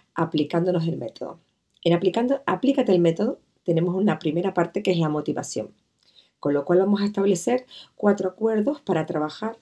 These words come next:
en cualquier aspecto de nuestra vida y sobre todo para evitar problemas en las redes sociales.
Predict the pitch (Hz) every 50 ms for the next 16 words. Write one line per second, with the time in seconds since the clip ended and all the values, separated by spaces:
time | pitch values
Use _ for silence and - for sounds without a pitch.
0 | _ - 175 165 - 160 156 - 185 170 165 - 185 170 - - 185 160 147 147
1 | 143 - - - 139 143 151 143 131 107 - - _ _ _ _ - - - _
2 | - 165 - 175 156 151 151 156 185 190 190 214 214 208 196 180 170 165 156 156
3 | 151 151 156 151 - 170 170 196 214 - - 175 151 151 151 147 151 160 190 190
4 | 165 147 151 - - - 139 139 - - - - - - - - -